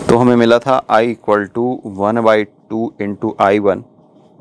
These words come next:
plus three by two into I टू। इन दोनों मानों को जब हम यहाँ पर रखेंगे तो आपको मिल जाएगा I equal to one by two into two by three एक्स स्क्वायर minus x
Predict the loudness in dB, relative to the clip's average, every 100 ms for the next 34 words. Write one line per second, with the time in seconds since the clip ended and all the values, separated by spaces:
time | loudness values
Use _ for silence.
0 | _ _ 0 2 2 -2 -20 -6 -2 2
1 | 2 2 -2 -4 -4 -4 -6 -2 -4 -4
2 | -12 -20 -4 0 0 -2 -10 -12 -20 -20
3 | -20 -20 -20 -20 -20 -16 -16 -18 -20 -20
4 | -20 0 2 4 6 4 4 2 0 -2
5 | -6 -4 -4 -6 -8 -8 -6 -4 -4 -4
6 | -6 -4 -6 -4 -2 -2 -2 -6 -2 0
7 | 0 2 0 0 -6 _ _ -20 -8 0
8 | 2 0 -6 -2 0 0 -4 -4 -4 -4
9 | -2 2 2 2 0 -2 -2 -2 _ _
10 | _ _ _ -20 -20 -20 -6 0 2 4
11 | 2 2 0 2 4 4 0 -4 -4 -4
12 | -8 _ _ _ _ _ -2 -2 0 -4
13 | 2 2 2 2 0 -2 -6 -8 -10